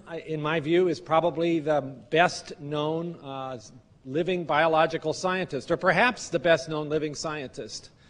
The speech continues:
His role in that discovery of the double helix of D N A is familiar to all of you. Uh, his role in many other areas, particularly what he's done with Cold Spring Harbor Laboratory, bringing it,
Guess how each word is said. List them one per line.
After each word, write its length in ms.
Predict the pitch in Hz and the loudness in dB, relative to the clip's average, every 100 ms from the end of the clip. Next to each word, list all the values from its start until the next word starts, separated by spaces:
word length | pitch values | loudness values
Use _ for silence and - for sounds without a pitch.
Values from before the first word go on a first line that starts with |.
| _ _ _ _ _ _ | _ _ _ _ _ _
His 280 | 202 226 | 2 4
role 760 | 170 185 214 160 156 233 156 - | 2 4 8 8 8 4 -2 -12
in 180 | 165 151 | -6 -2
that 200 | 165 175 | -2 -2
discovery 680 | 160 - 196 170 151 185 190 - _ _ - | -4 0 2 2 0 -4 -8 -18 _ _ -12
of 120 | 127 | -8
the 80 | 135 | -2
double 240 | 151 147 | 0 0
helix 400 | 135 151 147 - | -2 -2 -4 -6
of 120 | 139 | -10
D 160 | 113 139 | -8 -8
N 100 | 135 | -8
A 280 | 143 170 170 - _ _ | -6 -8 -10 -20 _ _
is 140 | 135 - | -14 -8
familiar 460 | 156 143 170 175 170 | -4 2 4 4 2
to 120 | - | 0
all 240 | 151 165 | 0 2
of 100 | - | 0
you. 180 | 110 107 - _ _ _ _ _ _ _ 147 | -6 -12 -16 _ _ _ _ _ _ _ -8
Uh, 120 | 143 | -4
his 280 | 156 156 147 | -2 -2 4
role 560 | 175 190 202 202 - - | 8 8 8 4 -8 -16
in 200 | 156 147 - _ - | -10 -10 -12 _ -4
many 320 | 165 202 170 | 0 4 6
other 240 | 190 190 | 6 6
areas, 420 | 135 135 120 120 | 2 2 0 -2
particularly 560 | - 151 214 220 175 151 | -4 -2 0 0 0 0
what 160 | 131 139 | 0 0
he's 160 | 147 | -2
done 200 | 160 156 | -2 -2
with 160 | 139 135 | -4 -4
Cold 200 | 156 147 | -4 -4
Spring 240 | - 151 131 | -4 -6 -2
Harbor 260 | 143 131 | -2 -2
Laboratory, 540 | 127 143 160 156 147 123 | 2 4 2 2 0 2
bringing 320 | 139 165 147 | 0 0 0
it, 260 | 143 143 | 0 -2